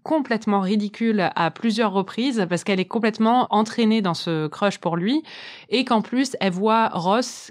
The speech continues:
qui, en parallèle, a une histoire avec Emily. En plus, c'est elle qui les a présentés, donc elle se sent un peu responsable, mais elle a une espèce de désir de prouver qu'avec Joshua, ça va fonctionner.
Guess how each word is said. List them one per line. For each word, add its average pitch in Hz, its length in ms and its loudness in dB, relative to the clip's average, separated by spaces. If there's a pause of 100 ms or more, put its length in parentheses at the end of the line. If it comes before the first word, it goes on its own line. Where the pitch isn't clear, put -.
(140)
qui, 208 440 0
en 175 140 2
parallèle, 208 640 0
a 190 140 0
une 185 160 2
histoire 202 440 -2
avec 175 220 -2
Emily. 190 380 2
En 196 80 0
plus, - 140 -6
c'est - 220 -4 (180)
elle 202 220 0
qui - 100 -6
les 196 160 2
a 190 60 0
présentés, 196 480 0
donc 180 160 -2
elle 165 80 -2
se - 80 -14
sent 190 60 -2
un 180 100 4
peu 185 80 -4
responsable, 185 640 -2
mais 185 340 2
elle 180 180 2
a 175 40 2
une 180 120 2
espèce 190 340 -2
de 170 480 0
désir 208 560 0
de 190 80 4
prouver 202 400 0
qu'avec 175 240 0
Joshua, 180 280 -2
ça 190 100 0
va 165 80 2
fonctionner. 185 540 0